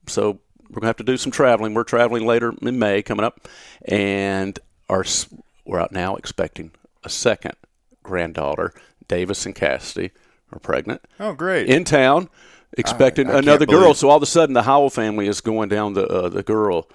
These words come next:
Speaker 1: road, so to speak.
Speaker 2: Man, time goes fast. We had the, the same thing. Uh, I was the oldest of three boys, and so
Speaker 1: Yeah.
Speaker 2: uh, when, when we had our first child in, uh, two thousand seven, and it was a,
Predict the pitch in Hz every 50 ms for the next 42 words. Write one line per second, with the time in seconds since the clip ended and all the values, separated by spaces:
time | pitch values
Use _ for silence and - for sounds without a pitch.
0 | _ _ _ - 98 92 76 73 - - - - - - - - - - _ _
1 | - 92 92 90 85 85 101 98 95 95 90 90 87 - - 101 95 92 85 -
2 | 104 104 107 90 - - - 90 98 90 - 110 101 95 85 - 101 95 95 92
3 | 90 87 - - 87 104 110 98 - - 95 92 87 90 87 87 85 - - -
4 | _ - 92 87 - - 107 101 90 85 78 87 87 87 82 80 82 82 - -
5 | - _ _ 90 87 82 - - 95 87 85 82 80 80 104 107 101 87 - -
6 | 85 85 82 80 80 - - 87 85 85 85 78 64 82 85 85 87 92 95 92
7 | 82 92 87 85 85 82 - - 92 92 - - 92 85 82 82 - - - 85
8 | 82 80 80 78 78 78 - _ _ _ _ _ _ _ _ 90 85 82 80 80
9 | 80 80 76 76 76 - - 104 95 - - 90 87 85 85 - - 82 78 78
10 | 73 - - - 101 95 92 87 85 78 73 73 71 _ _ _ _ _ _ _
11 | _ _ 87 87 87 85 78 80 76 90 78